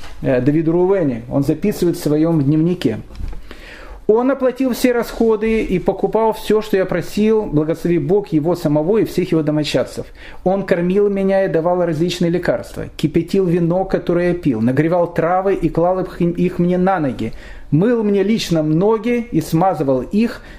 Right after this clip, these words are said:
брал оливковое масло, наливал в большую бадью, я залезал в неё, мылся в горячем масле, а потом вылазил и ложился на хорошую постель, и они всякий раз меняли простыни.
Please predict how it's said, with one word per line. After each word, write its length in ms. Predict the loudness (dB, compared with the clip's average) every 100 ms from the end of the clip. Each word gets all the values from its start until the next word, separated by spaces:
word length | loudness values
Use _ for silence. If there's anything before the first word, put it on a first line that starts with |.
| -2
брал 300 | 2 2 2
оливковое 480 | 0 -2 0 0 2
масло, 600 | 2 0 0 0 0 -2
наливал 540 | 0 2 2 2 2
в 40 | 2
большую 460 | -2 -2 2 2
бадью, 640 | 2 0 2 2 2 2 -2 -6 -10 -2
я 200 | 2 2
залезал 440 | 2 0 2 2 2
в 80 |
неё, 540 | 2 2 4 2 2 0
мылся 560 | 2 4 4 2 2 0
в 80 |
горячем 460 | 2 2 2 0 0
масле, 640 | 2 2 0 0 -2 -2 -8 -14 -14 -2
а 100 | -2
потом 720 | 0 -4 2 2 4 2 -2 -12 -4
вылазил 680 | 2 2 4 2 2 0 0
и 80 |
ложился 480 | 0 2 2 0 0
на 100 | -2
хорошую 440 | 0 0 0 0 0
постель, 520 | -2 -4 -2 -2 0
и 80 | 0
они 180 | 2 0
всякий 400 | 0 -2 0 0
раз 340 | 2 0 -4 -14 -16 -2
меняли 460 | 0 2 2 2
простыни. 640 | 0 0 0 0 -2 -2